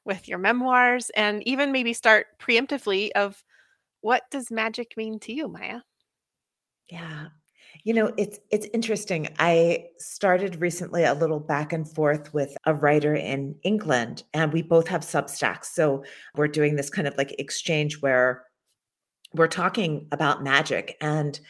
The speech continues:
Speaker 2: she is a photographer, and she does, like, a lot of photographs that are, like, deep fog, you know, like, things emerging from the mist.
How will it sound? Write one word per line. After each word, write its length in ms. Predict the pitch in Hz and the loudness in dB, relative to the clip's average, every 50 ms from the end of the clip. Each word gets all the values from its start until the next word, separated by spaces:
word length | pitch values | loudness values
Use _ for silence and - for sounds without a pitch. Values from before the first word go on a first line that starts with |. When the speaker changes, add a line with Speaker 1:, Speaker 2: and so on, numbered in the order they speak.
| - - - - - | -20 -20 -20 -20 -14
Speaker 2:
she 240 | - - - 214 220 | -8 -6 2 2 2
is 140 | 226 220 | 4 2
a 60 | 269 262 | 0 -4
photographer, 760 | 262 180 165 - - - 127 143 147 165 160 - 202 196 | -4 -6 -8 -8 -6 -4 -4 -2 -2 -4 -4 0 0 0
and 120 | 196 185 165 | 2 0 -2
she 140 | - - 156 | -4 -6 -2
does, 300 | 156 160 165 165 160 175 | 0 0 0 0 0 -2
like, 160 | 160 160 - - | -2 -2 -2 -4
a 80 | 147 | -4
lot 320 | 147 143 151 147 151 151 151 | 0 4 4 4 4 6 4
of 320 | 156 156 151 156 - _ | 4 2 2 -4 -14 _
photographs 540 | - 185 170 170 175 180 156 156 156 151 - | 4 4 4 4 4 0 -2 -2 -2 -6 -8
that 140 | 147 143 143 | -8 -4 -4
are, 80 | 139 | -2
like, 240 | 139 143 139 - _ - - - _ _ _ _ _ _ | -2 -4 -6 -6 _ -20 -20 -20 _ _ _ _ _ _
deep 300 | - 170 160 139 - - | -6 -4 -4 -6 -6 -12
fog, 760 | - - - - - 131 110 110 113 107 87 73 101 98 - - _ _ _ _ | -20 -20 -20 -4 -4 -2 0 0 0 0 0 -4 -8 -10 -14 -20 _ _ _ _
you 120 | - 160 160 | -6 -2 0
know, 140 | 151 143 | 2 4
like, 320 | 143 135 135 151 - - _ | 4 2 2 0 -2 -2 _
things 360 | 175 165 160 165 160 151 - - - | 0 2 2 0 -2 -4 -6 -8 -6
emerging 640 | 151 160 151 151 151 147 147 139 143 139 127 123 139 - _ | -4 -2 0 0 0 0 0 -2 -4 -4 -6 -8 -14 -8 _
from 240 | 165 156 156 156 147 | -2 -2 0 -2 -4
the 80 | 151 | -4
mist. 640 | 143 143 135 110 101 - - - - - - - | -6 -4 -2 -4 -4 -4 -8 -14 -14 -14 -14 -16